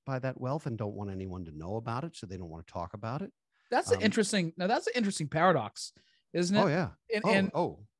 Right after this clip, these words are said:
Speaker 1: yeah.
Speaker 2: and that's not something talked, like, talked about nearly as much as it probably should. The, the amount of people who actually are wealthy, who are actually ashamed to be wealthy or, or feel like an outcast in society because of their wealth.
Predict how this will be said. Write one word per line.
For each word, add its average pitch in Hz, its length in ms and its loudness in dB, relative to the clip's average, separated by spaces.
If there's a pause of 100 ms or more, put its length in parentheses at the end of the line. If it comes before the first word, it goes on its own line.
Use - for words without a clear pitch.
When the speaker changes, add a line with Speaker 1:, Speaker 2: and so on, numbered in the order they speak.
(220)
Speaker 1:
yeah. 156 100 -2
Speaker 2:
and 196 100 4
that's 240 220 4
not 269 160 2
something 220 400 0
talked, 196 360 4 (840)
like, 185 220 -6
talked 185 260 0
about 170 360 0
nearly 175 520 2
as 151 140 -2
much 151 220 -2
as 139 80 -8
it 135 120 -4
probably 127 260 -4
should. 143 300 -2 (400)
The, 170 160 0
the 170 120 0
amount 180 240 4
of 214 80 0
people 190 260 0
who 160 100 4
actually 147 280 0
are - 20 -4
wealthy, 151 320 0
who 143 120 -2
are 135 60 -2
actually 131 380 -4
ashamed 156 420 -2
to 120 60 -4
be 110 140 -4
wealthy 98 440 -10 (340)
or, 160 260 6 (120)
or 160 140 4
feel 170 340 4
like 143 240 -2
an 135 140 -4
outcast 135 560 0
in 131 80 -8
society 123 420 -4
because 160 340 -4
of 131 100 -6
their 117 120 -6
wealth. 117 280 -6